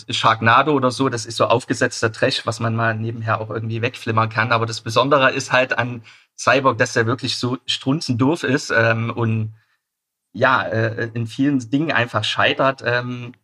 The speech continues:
ja, dass er, dass er so viel Spaß macht. Ähm, ne? Also den Albert Pyun, also das Komische an Cyborg ist, der ist ja nicht,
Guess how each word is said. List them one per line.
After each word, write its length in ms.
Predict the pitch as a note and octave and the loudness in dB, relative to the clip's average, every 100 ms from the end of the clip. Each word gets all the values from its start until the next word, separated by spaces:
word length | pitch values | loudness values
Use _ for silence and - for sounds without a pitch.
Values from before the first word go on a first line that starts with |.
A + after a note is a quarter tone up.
| _ | _
ja, 160 | A#2 B2 | -6 -6
dass 200 | A#2+ - | -6 -6
er, 260 | A#2+ A2+ A2 - | -6 -6 -10 -12
dass 140 | A2+ | -8
er 80 | A#2 | -8
so 140 | A#2 | -8
viel 160 | A#2 - | -10 -6
Spaß 320 | - A#2 - | -2 -2 -4
macht. 240 | G2 G2 _ | -10 -10 _
Ähm, 380 | G#2+ G#2+ G#2+ G#2+ - _ _ _ _ _ _ | -4 -2 -4 -10 -18 _ _ _ _ _ _
ne? 180 | G#2 B2+ | -2 2
Also 220 | G#2 A2 | 2 0
den 260 | G#2+ A2+ G#2+ | -2 -2 0
Albert 380 | A2 C3+ B2+ - | 2 4 2 0
Pyun, 320 | A#2 C3 F3 | -2 0 2
also 200 | C#3+ B2 A#2 - - - | 0 0 -6 -12 -8 -4
das 160 | A2+ | -2
Komische 340 | - E3 A3+ C3+ | 0 0 2 0
an 80 | |
Cyborg 400 | B2 A#2 C#3 D#3 | 2 0 0 -2
ist, 160 | D3 - | -4 -10
der 140 | - | -10
ist 120 | C#3+ - | -8 -4
ja 120 | C#3 | -4
nicht, 300 | C#3 - | -2 -6